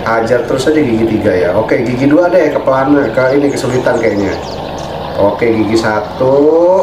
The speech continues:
Oke, naik gigi, udah jalan dimasuki gigi dua ya.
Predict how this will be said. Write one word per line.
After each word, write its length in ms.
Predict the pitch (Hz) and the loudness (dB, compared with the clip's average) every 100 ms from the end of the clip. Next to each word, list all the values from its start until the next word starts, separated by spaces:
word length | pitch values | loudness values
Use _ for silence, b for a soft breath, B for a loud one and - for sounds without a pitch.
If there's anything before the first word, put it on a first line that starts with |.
| - | 0
Oke, 480 | - - 135 135 143 | -2 0 2 2 4
naik 240 | 131 123 | 0 0
gigi, 400 | 127 127 117 120 | 0 -2 -2 -2
udah 320 | 127 120 117 113 | 0 2 2 0
jalan 400 | 120 123 135 147 | 0 2 2 2
dimasuki 800 | 156 147 131 - 139 - 143 135 | 4 2 2 -2 -2 0 0 0
gigi 240 | 131 131 | -2 -2
dua 320 | 131 135 143 135 | 0 0 2 2
ya. 560 | 131 135 139 156 170 | 2 2 2 0 -4